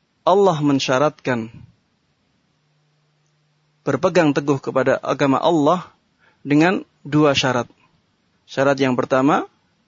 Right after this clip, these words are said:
harus beriman kepada Allah. Syarat yang kedua, harus kufur terhadap taghut, mengingkari taghut. Maksud kalimat taghut atau kata taghut ini, maksudnya adalah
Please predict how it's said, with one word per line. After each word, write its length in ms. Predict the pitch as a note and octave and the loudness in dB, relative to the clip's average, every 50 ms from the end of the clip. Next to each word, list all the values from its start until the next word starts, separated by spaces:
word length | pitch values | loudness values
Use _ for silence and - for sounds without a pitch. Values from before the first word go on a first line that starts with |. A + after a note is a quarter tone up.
| _ _ - | _ _ -4
harus 240 | B2 C3+ C#3 C#3 - | -2 0 0 -2 -2
beriman 480 | - C3+ B2+ - - F3+ F3 D3 C#3 | -2 -4 -2 -2 0 0 0 0 0
kepada 400 | C3 C#3 C3 C3+ B2 A#2 B2 - | -2 -2 -4 -4 -2 -2 -2 0
Allah. 320 | - C3+ D3 D3+ F#3+ B3+ A#3+ | 0 0 0 0 0 0 0
Syarat 240 | - D#3 D3+ C#3+ - | 0 0 0 0 0
yang 160 | C3 B2+ B2 | -2 -4 -4
kedua, 320 | C#3 C3+ C3+ D#3 F3 F#3 | -4 -2 0 0 2 2
harus 400 | D#3+ D3+ D3 F3 G3+ G#3 - - - _ - | 2 2 2 2 0 0 -2 -10 -14 _ -4
kufur 480 | - F#3+ G#3+ - - F3+ E3 C#3+ B2 B2+ - _ _ _ _ _ _ _ _ _ _ _ - _ _ _ | 0 0 0 2 2 0 0 0 -2 -6 -10 _ _ _ _ _ _ _ _ _ _ _ -20 _ _ _
terhadap 480 | - C#3+ B2+ B2+ C3+ B2+ B2+ D3+ F#3+ C4 _ _ _ _ _ _ _ _ _ - | -6 -4 -2 -2 -2 0 0 0 -2 -2 _ _ _ _ _ _ _ _ _ -2
taghut, 480 | C#3 C3 B2+ B2 A#2 B2+ B2+ A#2+ A#2 - _ _ _ _ _ _ _ _ _ _ _ - | 0 0 0 0 -2 -4 -4 -4 -4 -6 _ _ _ _ _ _ _ _ _ _ _ -6
mengingkari 560 | C3 C3+ C3+ C3+ C3 - C#3 C#3+ D#3+ F3+ - - _ _ | -2 0 0 0 0 0 0 0 0 0 -2 -4 _ _
taghut. 480 | - - C3+ B2+ B2+ A#2 A#2 B2 A#2+ A#2 - _ _ _ _ _ _ _ _ _ _ _ _ _ _ - | -2 0 0 2 0 0 -2 -4 -4 -6 -6 _ _ _ _ _ _ _ _ _ _ _ _ _ _ -6
Maksud 320 | - C#3 C#3+ - F#3 G#3+ _ _ _ _ _ _ _ _ _ _ _ _ _ _ _ _ _ _ _ _ _ _ - | -4 -2 0 -2 -2 -4 _ _ _ _ _ _ _ _ _ _ _ _ _ _ _ _ _ _ _ _ _ _ -2
kalimat 400 | D#3+ E3+ F3+ G3 G3+ F#3+ D#3+ - | 0 2 2 2 2 2 0 0
taghut 400 | - E3+ D3+ C3 A#2 A#2 B2 B2 - _ _ _ - | 0 0 0 0 0 -2 -4 -6 -6 _ _ _ -12
atau 240 | - C3 - C3 | -10 -6 -6 -4
kata 320 | B2 - D#3+ D#3 - D#3 C#3 | -4 -2 -2 0 0 0 0
taghut 400 | - D3+ C#3+ C3 B2 C#3 C3+ - | 2 0 0 2 0 -2 -2 -2
ini, 240 | B2+ B2+ C#3+ - - | -2 -2 -2 -4 -4
maksudnya 480 | - C#3+ D3+ - - E3 E3+ E3+ B2+ | -6 -6 -4 -4 -6 -6 -4 -4 -4
adalah 320 | A2+ B2+ C3 B2+ C#3+ E3 | -2 -2 0 0 0 -2